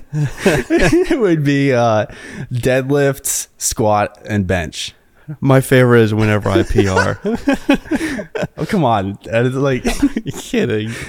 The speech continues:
Speaker 1: Yeah, that's, uh, that's pretty, pretty accurate.
Speaker 2: But yours is, yours is completely flipped too, essentially.
Speaker 1: Yeah, squat would've, squat overall has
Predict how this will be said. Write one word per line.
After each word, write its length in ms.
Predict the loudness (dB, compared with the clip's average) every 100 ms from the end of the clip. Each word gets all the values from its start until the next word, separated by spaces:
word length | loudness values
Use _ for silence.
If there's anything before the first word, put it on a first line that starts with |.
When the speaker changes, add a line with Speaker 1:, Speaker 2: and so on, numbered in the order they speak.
| -2
Speaker 1:
Yeah, 220 | 0 2
that's, 240 | 0 -2 0
uh, 400 | 2 2 2 0
that's 140 | -4 -4
pretty, 400 | 0 2 2 0
pretty 320 | -2 0 2
accurate. 360 | 0 0 2 4
Speaker 2:
But 80 |
yours 260 | 6 4 4
is, 180 | -2 -2 -6
yours 320 | 2 2 4
is 120 | 0
completely 540 | -2 -8 -4 -4 -4 -6
flipped 400 | -6 -6 -6 -6
too, 340 | -4 -4 -6 _ -20 _ _ _ _ _ _ -10
essentially. 640 | -6 -6 -8 -10 -12 -14 _ -20 _ _ _ _ _ _ -20 -20 -6
Speaker 1:
Yeah, 240 | 0 0 0
squat 920 | -2 -4 0 2 4 4 2 -2 -4
would've, 840 | -2 2 2 2 2 0 -2 -6 -14 _ _ _ _ -18
squat 840 | -10 -8 -2 0 2 0 -6 -20 _ _
overall 680 | 0 0 0 2 2 2 0
has 520 | 0 0 0 -2 -6